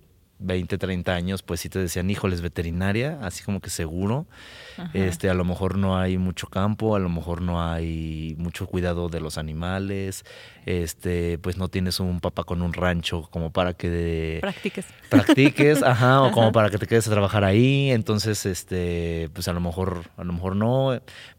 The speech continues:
Speaker 1: Pues mi papá ingeniero industrial, entonces no, pues nada que ver,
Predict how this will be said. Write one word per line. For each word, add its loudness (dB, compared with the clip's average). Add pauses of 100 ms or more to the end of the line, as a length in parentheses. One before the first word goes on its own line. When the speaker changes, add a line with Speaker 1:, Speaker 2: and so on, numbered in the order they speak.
(100)
Speaker 1:
Pues -2
mi -2
papá 0
ingeniero -2
industrial, 0
entonces -4
no, -2
pues -6
nada -2
que -6
ver, -8